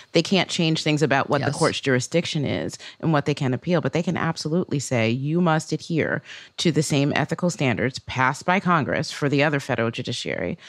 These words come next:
Speaker 1: uh, as others." So I, I actually don't think that there is a, a s-, constitutional problem there at all.
Speaker 2: I, I agree with you. I'm just saying what the court
Speaker 1: Mm.
Speaker 2: will argue, not that it's correct. But, um, something else that, uh, Joyce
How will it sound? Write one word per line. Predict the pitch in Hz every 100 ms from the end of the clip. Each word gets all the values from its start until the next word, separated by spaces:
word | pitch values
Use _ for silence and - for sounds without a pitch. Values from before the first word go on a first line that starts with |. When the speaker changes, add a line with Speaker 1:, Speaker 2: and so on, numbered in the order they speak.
| - -
Speaker 1:
uh, | 135 131
as | - 131 127 -
others." | 135 101 135
So | 127
I, | 127 -
I | 127
actually | 131 147
don't | 120 120 -
think | 110
that | - -
there | 76
is | -
a, | - - -
a | 143 123 - -
s-, | - -
constitutional | - 156 - 143 - 131 139
problem | 127 117 113
there | 117 104
at |
all. | 120 120 131 - _ _ _ _ _ _ _ _ _ _ _ _ _ _ -
Speaker 2:
I, | 151 -
I | 160
agree | 175 135 160
with | 135
you. | 160 127
I'm | 135 139
just | 123
saying | - 131 135
what | - 131 -
the |
court | 123 - 160 - - -
Speaker 1:
Mm. |
Speaker 2:
will | 139 127 131
argue, | 120 101 104 - - - -
not | - 131 -
that | 131
it's | 123 110 - -
correct. | - 131 131 110 -
But, | - 117 - - _ _
um, | 143 139 139 - 175
something | - 254 233
else | 185 185
that, | 170 147 - _ -
uh, | 143
Joyce | 131 156 147 151 -